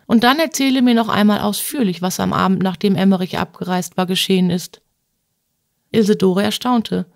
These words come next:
Sie wusste nicht, was sie sagen sollte. Tante selbst fragte nach den Ereignissen.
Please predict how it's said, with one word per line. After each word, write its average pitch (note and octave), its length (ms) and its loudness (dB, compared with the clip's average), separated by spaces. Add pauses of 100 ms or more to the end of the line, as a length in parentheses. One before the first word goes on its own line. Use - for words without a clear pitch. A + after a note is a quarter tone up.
Sie B3+ 160 -2
wusste F4+ 260 -2
nicht, A#3 220 0
was G#3 140 -2
sie G#3+ 80 0
sagen G#3 320 2
sollte. E3+ 480 -4 (1000)
Tante C4+ 280 0
selbst B3+ 340 -2
fragte F#3+ 320 -2
nach E3+ 180 0
den F#3 140 0
Ereignissen. E3 720 -2